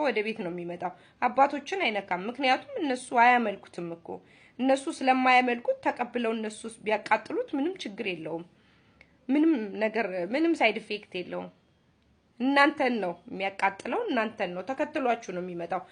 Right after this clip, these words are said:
አጋንንት አይደለ? በስራቱ እኮ ናችሁ ያላችሁት፣ በሱ ስር ነው ያላችሁት። ሰይጣን ሁል ጊዜ በየክፍተታችሁና በየ-፣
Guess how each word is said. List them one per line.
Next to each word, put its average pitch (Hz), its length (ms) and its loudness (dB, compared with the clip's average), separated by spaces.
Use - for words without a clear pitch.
አጋንንት 370 420 4
አይደለ? 440 280 -2
በስራቱ 277 540 2
እኮ 226 220 -6
ናችሁ 185 340 -8
ያላችሁት፣ 175 520 -6
በሱ 277 240 0
ስር 302 160 -2
ነው 220 140 -2
ያላችሁት። 180 500 -4
ሰይጣን 262 460 0
ሁል 285 260 -4
ጊዜ 226 200 -8
በየክፍተታችሁና 208 1200 -4
በየ-፣ 202 340 -4